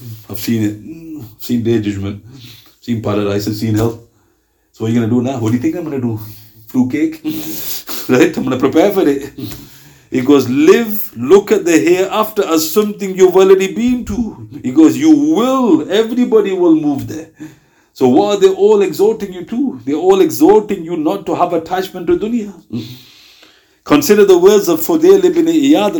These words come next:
rahmatullah alayh. Imam Ghazali in his Ihya, volume three, page two eight one, in the chapter on the evil of the world. "Even if the world was made of gold, it would perish.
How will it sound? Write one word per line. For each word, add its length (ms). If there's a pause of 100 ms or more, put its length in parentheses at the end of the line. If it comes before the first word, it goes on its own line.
rahmatullah 540
alayh. 180 (600)
Imam 320
Ghazali 520
in 140
his 140
Ihya, 420
volume 340
three, 180
page 260
two 180
eight 100
one, 200
in 80
the 80
chapter 320
on 160
the 140
evil 340
of 100
the 100
world. 280 (1120)
"Even 600
if 200
the 120
world 520
was 240
made 240
of 200
gold, 540
it 180
would 200
perish. 440